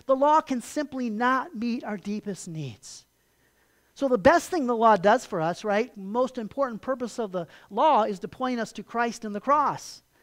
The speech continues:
That's the point of the law, to show us how we are such terrible sinners and we so despicable and we just need a Savior, that we cannot do this on our own.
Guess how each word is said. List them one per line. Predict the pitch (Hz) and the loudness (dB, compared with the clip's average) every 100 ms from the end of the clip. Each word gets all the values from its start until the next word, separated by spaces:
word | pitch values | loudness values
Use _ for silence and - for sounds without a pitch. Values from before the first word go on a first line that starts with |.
| _ _ | _ _
That's | 269 277 - | -2 -2 -4
the | 285 | -4
point | 285 285 | 0 0
of | 262 | 2
the | 247 | 2
law, | 240 262 320 151 - - - | 4 4 2 0 -4 -16 -4
to | 240 | 0
show | 294 302 | 4 6
us | 285 - | 6 4
how | 269 247 - - - | 2 2 0 -12 -8
we | 202 254 | 0 2
are | |
such | - 214 - | 2 -2 -2
terrible | 269 302 277 254 | 2 4 6 4
sinners | - 302 254 160 | 0 0 0 -2
and | 165 147 - - _ | -6 -12 -16 -20 _
we | 214 220 196 214 208 185 _ _ | -12 -10 -4 -4 -4 -8 _ _
so | _ - 247 | _ 0 0
despicable | 214 - 262 254 190 156 147 | 0 -2 -4 -2 0 0 0
and | 165 | -2
we | 196 | -2
just | 196 202 | -4 -4
need | 165 | -8
a | |
Savior, | 151 180 156 127 104 _ _ _ _ _ _ _ _ _ _ _ | -6 -4 -4 -6 -16 _ _ _ _ _ _ _ _ _ _ _
that | 165 | -8
we | 180 233 233 | -4 -2 -2
cannot | 226 226 202 190 190 180 165 | -4 -2 -2 -2 -2 -2 -4
do | 180 175 | -6 -6
this | 160 160 - | -6 -8 -10
on | - 156 147 143 - _ _ _ _ | -10 -8 -6 -8 -14 _ _ _ _
our | 160 160 | -4 -2
own. | 147 | -4